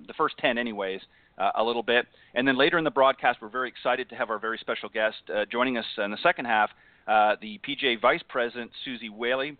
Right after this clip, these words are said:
Uh, she's also the Director of Instruction at the Susie Whaley Golf up in, uh,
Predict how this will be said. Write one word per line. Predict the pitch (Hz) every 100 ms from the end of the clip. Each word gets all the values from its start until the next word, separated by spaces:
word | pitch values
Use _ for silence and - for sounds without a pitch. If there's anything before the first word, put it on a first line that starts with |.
| _ _ -
Uh, | 95 95
she's | 107
also | 117 120
the | 104
Director | 110 113 117
of | 104
Instruction | 98 - 113 - 107
at | -
the |
Susie | - 113 101
Whaley | 98 101 98
Golf | 104 101 104 - _ _ _ -
up | 101
in, | 101 98
uh, | 92 95